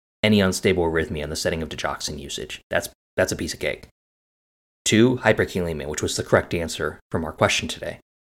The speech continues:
And then three, end organ dysfunction,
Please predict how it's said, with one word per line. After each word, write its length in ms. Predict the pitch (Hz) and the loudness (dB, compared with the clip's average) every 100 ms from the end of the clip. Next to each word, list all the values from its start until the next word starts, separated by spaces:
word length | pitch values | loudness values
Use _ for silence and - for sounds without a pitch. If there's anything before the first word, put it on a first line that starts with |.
| _ _ _ _ | _ _ _ _
And 100 | 104 | 2
then 140 | 95 82 | 2 2
three, 420 | 101 110 123 131 _ _ _ - | 4 6 4 0 _ _ _ 4
end 260 | 117 120 120 | 8 8 8
organ 240 | 104 98 | 8 6
dysfunction, 520 | - 98 85 - 73 | 2 0 0 -2 -6